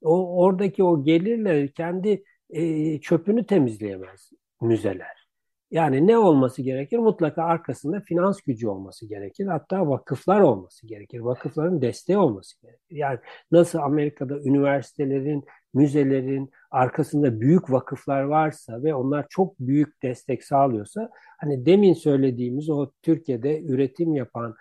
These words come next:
gruplar illa hani bir resmin peşinde koşmayabilir ama bir müzenin arkasında, e, destek olabilir. Yani illa kendi adına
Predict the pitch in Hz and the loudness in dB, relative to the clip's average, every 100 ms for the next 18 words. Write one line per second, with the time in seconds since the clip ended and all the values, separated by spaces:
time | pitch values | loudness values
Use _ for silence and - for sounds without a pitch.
0 | _ _ - 127 117 - 151 196 190 165 | _ _ 2 4 2 0 0 0 -4 -2
1 | 156 147 135 139 - _ _ _ - 131 | 0 2 0 -2 -8 _ _ _ -8 -6
2 | 131 131 147 151 143 135 139 - 143 131 | -6 -6 -6 -6 -8 -2 -2 -2 -6 -4
3 | 139 127 139 139 - 139 - 139 131 135 | -4 -4 -4 -4 -4 -4 -4 -6 -6 -6
4 | 180 220 254 190 160 160 147 160 180 185 | -6 0 2 4 6 6 4 2 2 0
5 | 156 - 160 - 170 185 196 - _ _ | -2 -6 -8 -4 -2 -2 -4 -6 _ _
6 | - 139 143 123 131 - 240 240 180 120 | -8 -4 -2 -2 -2 2 2 6 6 4
7 | 98 110 131 147 160 175 202 196 160 165 | -2 -6 -2 0 0 0 2 0 -2 -4
8 | 180 185 220 175 165 170 165 170 | -2 2 2 2 -2 0 0 -2